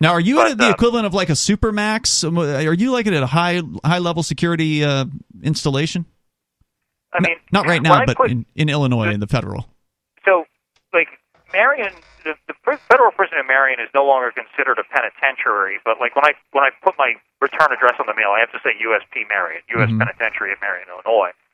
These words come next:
Speaker 2: Um, it was designed as a penitentiary, a maximum security prison. Uh, and the unit that I'm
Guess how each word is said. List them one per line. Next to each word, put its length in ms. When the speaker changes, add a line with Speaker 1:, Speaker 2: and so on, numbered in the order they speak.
Speaker 2:
Um, 240
it 160
was 320
designed 560
as 80
a 160
penitentiary, 640
a 80
maximum 480
security 400
prison. 320
Uh, 320
and 160
the 80
unit 260
that 140
I'm 240